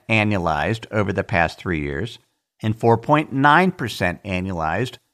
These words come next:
over the past five. That includes the double-digit returns last year. The ten-year return is a little better at seven point four percent annualized. Higher interest rates cause borrowing costs to increase,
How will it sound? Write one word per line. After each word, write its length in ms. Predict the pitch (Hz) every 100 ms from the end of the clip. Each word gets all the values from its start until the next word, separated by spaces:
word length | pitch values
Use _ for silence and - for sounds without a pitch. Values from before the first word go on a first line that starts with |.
| _
over 160 | 95 101
the 80 | 117
past 380 | 127 127 143 -
five. 580 | - 165 208 - - _ _ _ -
That 400 | 120 170 - - _
includes 640 | 131 165 - 196 240 196 -
the 160 | 156
double-digit 920 | 113 - 160 170 185 127 196 185 165
returns 720 | 131 131 123 110 113 139 -
last 400 | - 214 240 -
year. 240 | - - - _ _ _ _
The 80 | 117
ten-year 340 | 110 294 330 139
return 480 | 113 123 113 131
is 120 | 139 135
a 40 |
little 160 | 165 139
better 300 | 104 101 113
at 100 | 101
seven 380 | - 104 104
point 300 | 98 98 90
four 240 | - 87 85
percent 440 | - 76 78 76 - _ _
annualized. 680 | 92 87 71 - - - - _ _ _ _ _
Higher 380 | - 139 151 139
interest 340 | 165 160 123
rates 320 | 123 123 151 -
cause 520 | - 123 113 123 117
borrowing 640 | 101 107 147 247 185 113
costs 380 | - 95 67 -
to 220 | - -
increase, 540 | 98 85 - 57 -